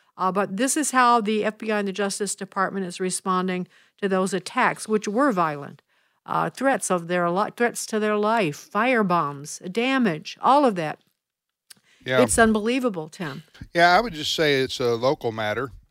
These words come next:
Speaker 2: and it should be handled as such, and it was, and that should be the end of the story. And, uh,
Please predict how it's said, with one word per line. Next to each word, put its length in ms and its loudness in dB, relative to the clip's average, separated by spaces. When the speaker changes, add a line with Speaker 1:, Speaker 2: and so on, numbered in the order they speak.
Speaker 2:
and 500 -8
it 160 -8
should 100 -14
be 120 -4
handled 280 -4
as 120 -6
such, 320 -4
and 160 -2
it 120 -2
was, 520 0
and 200 -8
that 120 -4
should 140 -10
be 80 -4
the 120 -4
end 140 -6
of 60 -6
the 120 -12
story. 420 -6
And, 360 -8
uh, 320 -4